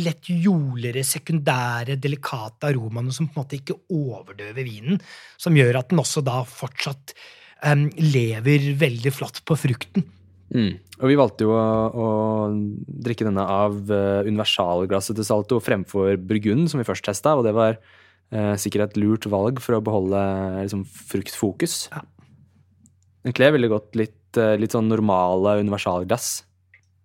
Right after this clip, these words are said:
Speaker 2: Veldig kul nese, altså. Veldig, og det, at, liksom, at dette er innstegskuveen deres, bare sier noe om den totale kvaliteten på produsenten, synes jeg.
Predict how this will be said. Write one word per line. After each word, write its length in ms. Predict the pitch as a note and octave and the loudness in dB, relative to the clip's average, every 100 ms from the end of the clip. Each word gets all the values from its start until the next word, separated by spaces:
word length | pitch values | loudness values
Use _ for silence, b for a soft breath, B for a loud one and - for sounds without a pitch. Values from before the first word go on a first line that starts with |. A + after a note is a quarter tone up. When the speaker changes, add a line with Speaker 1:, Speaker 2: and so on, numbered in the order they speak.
| _ _ _ | _ _ _
Speaker 2:
Veldig 280 | B2 G#2 A2 | -4 -2 -2
kul 180 | - A#2 | 0 2
nese, 220 | A#2+ G2+ | 2 2
altså. 240 | D3+ A#2+ F2 _ | 0 0 -4 _
Veldig, 1000 | A#2 G#2+ G#2+ A2 G#2+ G#2+ G#2+ G#2+ G#2+ G#2+ | -8 -4 0 0 0 -2 -2 -2 -2 -2
og 60 | A#2+ | -2
det, 100 | A#2 | -4
at, 120 | A#2+ | -4
liksom, 280 | A2+ A#2+ A2 | -4 -2 0
at 60 | A2+ | 0
dette 180 | A2+ G#2+ | 2 0
er 140 | A#2 | 0
innstegskuveen 720 | G#2+ F#2 F2+ F2 - F#2+ F#2 | -2 -2 -4 -4 -2 -2 0
deres, 240 | F#2+ A2+ - | 0 0 0
bare 160 | A#2+ G2 | 0 0
sier 240 | A2 F#2 | 2 0
noe 220 | F#2+ F2+ | 2 0
om 200 | F2+ F#2 F#2+ b b b b _ - | 0 -2 -8 b b b b _ -4
den 140 | A#2 | -2
totale 500 | G#2 A2 - F#2 F#2 | 0 -2 0 0 0
kvaliteten 460 | F#2 G#2 G2 E2+ G2+ | 0 0 0 -4 -2
på 100 | F#2+ | -2
produsenten, 400 | G2 G2+ F#2 C3 | -2 -2 -4 -2
synes 120 | C#3+ | -2
jeg. 100 | B2+ | -2